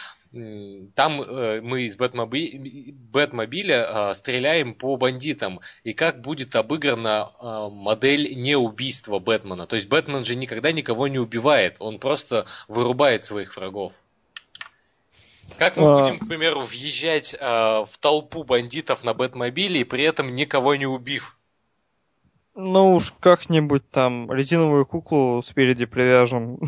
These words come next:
Speaker 2: <laughs> Я не знаю, но с другой стороны, э, по поводу того, что оружие на Бэтмобиле, это могут быть травмирующие пули. А,
Speaker 1: Предположим, что да, но вот,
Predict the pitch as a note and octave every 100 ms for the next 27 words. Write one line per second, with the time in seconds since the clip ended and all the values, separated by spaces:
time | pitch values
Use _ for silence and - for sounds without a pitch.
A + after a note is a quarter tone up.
0 | - - B2 - - - A3+ F3+ - E3+
1 | D#3+ C3+ C#3 B2+ A#2 - D#3 D3 C3 B2+
2 | D3+ C#3 F#3 F#3+ E3 E3 D3 D3 C#3 B2
3 | - G2 G2+ A2 - E3 F#3+ E3 D3+ E3+
4 | E3 D3 B2+ - - _ _ - _ _
5 | _ _ _ - D3+ D#3+ D3+ - C#3 B2+
6 | D3+ C#3 C3 A#2+ A#2+ B2+ C3 B2+ B2+ B2+
7 | A2+ A2+ A#2+ A#2+ B2 A#2+ A#2+ - B2 B2+
8 | D3 D#3+ D3+ - C3 - B2+ A#2 A#2 A#2
9 | _ _ _ _ _ _ _ _ _ -
10 | B2 A#2+ A#2+ A2+ A2 - D3+ D#3 F3 F3
11 | F3 E3 - D#3 D3 G#2+ A2+ C3 C3